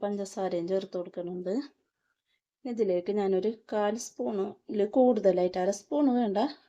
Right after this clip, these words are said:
കാൽ സ്പൂണിലും കുറച്ച് കൂടുതലായിട്ട് ഈസ്റ്റും ചേർത്ത് കൊടുക്കുന്നുണ്ട്. ഇനി ഇതിലേക്ക് ചെറു ചൂടുള്ള വെള്ളം ഒഴിച്ച് കൊടുക്കുന്നുണ്ട്. നല്ല ചൂട് പാടില്ല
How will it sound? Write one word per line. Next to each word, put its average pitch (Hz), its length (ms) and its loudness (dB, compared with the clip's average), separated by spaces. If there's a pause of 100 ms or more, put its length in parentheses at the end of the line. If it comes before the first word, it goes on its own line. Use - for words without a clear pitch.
(220)
കാൽ 214 220 -4
സ്പൂണിലും 208 640 2
കുറച്ച് 214 380 -2
കൂടുതലായിട്ട് 208 760 -2 (560)
ഈസ്റ്റും 233 480 2
ചേർത്ത് 175 300 -6
കൊടുക്കുന്നുണ്ട്. 156 460 -12 (1900)
ഇനി 254 120 6
ഇതിലേക്ക് 208 440 4 (720)
ചെറു 233 340 2
ചൂടുള്ള 196 600 -2
വെള്ളം 185 260 -2
ഒഴിച്ച് 160 240 -6
കൊടുക്കുന്നുണ്ട്. 180 440 -4 (640)
നല്ല 208 260 0
ചൂട് 311 300 2
പാടില്ല 190 360 0